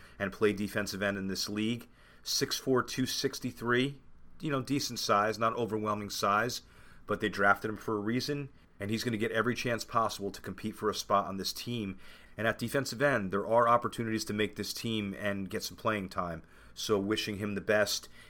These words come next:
and you never know, you know, maybe you're one of those late round picks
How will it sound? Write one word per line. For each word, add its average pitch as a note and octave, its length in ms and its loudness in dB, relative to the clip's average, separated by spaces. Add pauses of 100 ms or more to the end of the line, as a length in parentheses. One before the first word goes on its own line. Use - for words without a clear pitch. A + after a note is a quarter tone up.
and F#2+ 100 -4
you G2 60 0
never G2+ 260 4
know, A2+ 480 2
you F#2+ 80 -10
know, G2 180 0
maybe G#2 280 2
you're A2 180 4
one G#2 220 0
of G#2+ 60 0
those G#2 200 4
late G#2+ 200 2
round A2 240 2
picks - 480 -2